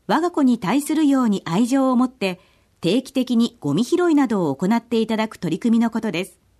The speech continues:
岡山アダプトでは、現在、新規登録団体を募集しています。登録を受けると、清掃用具などの経費に対する交付金の支給や、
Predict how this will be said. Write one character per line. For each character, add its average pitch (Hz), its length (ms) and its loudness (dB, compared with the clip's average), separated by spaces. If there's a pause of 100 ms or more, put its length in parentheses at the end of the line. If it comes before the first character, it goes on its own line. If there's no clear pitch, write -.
(1160)
岡 180 240 -2
山 339 300 2
ア 320 40 2
ダ 320 140 -2
プ - 80 -16
ト 254 140 -2
で 208 80 -2
は、 180 200 -2 (380)
現 254 240 2
在、 185 260 -2 (300)
新 339 280 0
規 285 240 -4
登 175 220 0
録 339 200 0
団 339 180 0
体 262 240 0
を 175 60 -2
募 139 100 -4
集 175 220 -6
し 170 60 -12
て 185 100 -4
い 175 80 -2
ま 170 120 -2
す。 - 160 -18 (1200)
登 220 200 2
録 320 300 0
を 294 80 2
受 294 160 0
け 285 60 2
る 254 100 -2
と、 175 260 -4 (440)
清 185 220 0
掃 339 280 2
用 339 200 2
具 285 100 2
な 240 140 2
ど 196 100 -2
の 175 140 -2
経 330 260 0
費 302 140 -2
に 240 120 2
対 233 220 -2
す 226 180 -6
る 165 220 -4
交 208 260 -2
付 285 120 -12
金 269 200 4
の 247 120 2
支 - 160 -10
給 214 220 0
や、 185 260 -2